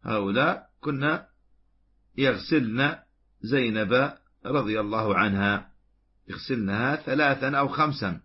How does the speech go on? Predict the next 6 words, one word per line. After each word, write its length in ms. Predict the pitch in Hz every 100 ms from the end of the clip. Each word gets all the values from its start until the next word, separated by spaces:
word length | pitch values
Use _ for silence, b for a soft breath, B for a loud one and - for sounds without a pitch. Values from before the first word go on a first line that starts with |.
| _
أو 160 | 120 120
أكثر"، 340 | 143 - 98
قال، 340 | 85 95 87 - _ _ _ _ _ _ _ _ _ _ _ _ _ _ _ _
يعني 600 | 127 104 98 101 120 - _ _ _ _ _ _ _ _ _ -
غسلا 540 | 143 135 117 139 160 - -
ثلاثا 600 | 120 117 110 - 101 90